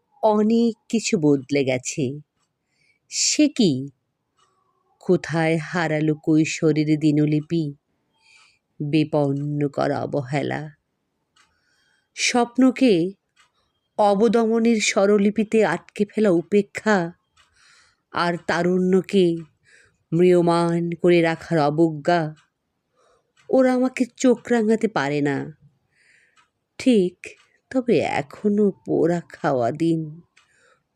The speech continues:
বড্ড রঙিন। আমি আজ সমুদ্র জলে হাত রেখে বলে দিতে পারি, কোন ঢেউয়ে ভেসে বেড়াচ্ছে তোমাদের গোপন অশ্রুকণা।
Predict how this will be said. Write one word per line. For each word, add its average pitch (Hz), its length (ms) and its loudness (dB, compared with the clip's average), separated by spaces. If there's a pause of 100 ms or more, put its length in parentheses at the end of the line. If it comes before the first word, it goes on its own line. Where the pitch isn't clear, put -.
(200)
বড্ড 202 360 -2 (280)
রঙিন। 151 800 0 (1500)
আমি 165 360 2
আজ 160 180 -4
সমুদ্র 156 760 0
জলে 160 240 2
হাত 127 300 -6 (140)
রেখে 160 220 -8
বলে 143 260 0
দিতে 131 280 -8
পারি, 143 400 -8 (1200)
কোন 175 440 2
ঢেউয়ে 170 380 2
ভেসে 170 360 0
বেড়াচ্ছে 165 560 0
তোমাদের 160 560 0
গোপন 160 520 0
অশ্রুকণা। 156 920 -2